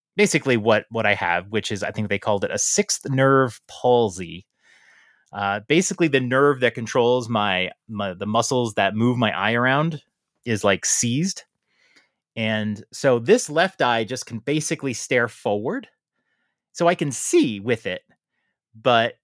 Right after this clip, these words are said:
if I try to move my eyes around, this eye doesn't really move all that well to the left. Um, it does from what I've been,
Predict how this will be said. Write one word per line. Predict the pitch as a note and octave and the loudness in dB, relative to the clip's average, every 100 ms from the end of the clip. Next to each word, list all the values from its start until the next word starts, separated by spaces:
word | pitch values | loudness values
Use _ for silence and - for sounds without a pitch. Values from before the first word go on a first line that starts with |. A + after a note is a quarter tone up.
| _ | _
if | D3 | -2
I | C#3+ | -2
try | D3 G3+ G#3 | 0 -2 0
to | |
move | G3+ F#3+ | 2 2
my | E3 D3 B2+ | 0 -4 -2
eyes | D3+ F3 | -2 0
around, | C3+ A#2 G#2+ G#2 G#2 | 0 0 0 -2 -6
this | C#3 C3+ | -10 -2
eye | C#3 | -2
doesn't | A#2 B2 D#3 | 0 -2 -2
really | D3 C#3+ B2 | -4 -4 -2
move | A2+ A2 A2 C#3 F#3+ - - | -2 0 0 0 -4 -8 -4
all | C3 | -2
that | B2+ - A#2+ | 0 -2 -2
well | A2 A2+ C3 C#3 - | -2 0 -2 -6 -14
to | - | -8
the | A#2+ G2+ | -4 -4
left. | F#2+ F2 - - - _ _ _ _ - - _ _ _ - | -4 -6 -8 -18 -20 _ _ _ _ -20 -20 _ _ _ -10
Um, | G2 F#2+ F2+ F#2+ - | -6 -4 -4 -8 -12
it | A#2 | -4
does | D3 E3 G#3+ | 2 2 2
from | - E3 | -2 -2
what | D3 | 2
I've | C#3 B2 | 2 2
been, | B2+ B2 | -4 -6